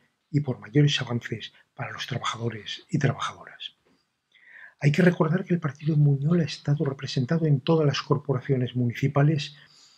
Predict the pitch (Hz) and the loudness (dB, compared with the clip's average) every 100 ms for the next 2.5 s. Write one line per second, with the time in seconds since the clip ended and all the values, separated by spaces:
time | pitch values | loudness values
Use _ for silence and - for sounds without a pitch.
0 | _ _ _ _ - - _ - 120 120 | _ _ _ _ -20 -20 _ -2 0 4
1 | 151 160 156 143 - 127 117 - 117 120 | 6 6 6 4 2 2 0 -4 -2 -2
2 | 117 117 123 90 - | 0 2 0 -2 -16